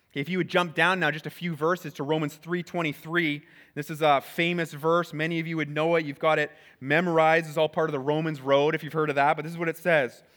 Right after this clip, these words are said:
It says, "For all have sinned." Okay, we've been talking about that already. Hopefully that's clear enough by now.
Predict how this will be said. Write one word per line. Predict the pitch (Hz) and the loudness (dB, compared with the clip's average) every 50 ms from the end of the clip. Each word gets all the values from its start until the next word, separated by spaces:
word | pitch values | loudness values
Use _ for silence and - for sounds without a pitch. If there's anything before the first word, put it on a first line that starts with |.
| _ _ - - | _ _ -16 -12
It | 147 - | -4 -4
says, | 165 151 | -4 -4
"For | - - 160 - | -2 -4 -4 -2
all | - 143 156 165 180 190 | 0 2 2 4 4 2
have | 190 165 | 0 -4
sinned." | - - - 170 160 170 196 220 | -6 -4 0 2 2 2 0 -2
Okay, | - - _ _ _ _ _ _ _ - - 143 | -6 -12 _ _ _ _ _ _ _ -12 -10 -8
we've | |
been | 151 147 | -8 -4
talking | - 156 156 160 | -2 -2 -2 -2
about | 156 160 156 | -2 -2 0
that | 151 143 143 | 2 2 4
already. | 147 143 139 139 135 147 | 4 4 2 2 2 0
Hopefully | 156 160 156 - 151 135 | -2 -6 -6 -6 -2 2
that's | 139 139 151 - - | 4 4 2 2 -2
clear | - - 151 139 131 | -12 -6 -4 -2 -2
enough | 123 123 123 - - | -2 -4 -6 -4 -2
by | 131 123 120 | -2 -2 -2
now. | 117 113 117 131 151 - | -2 -4 -4 -4 -6 -8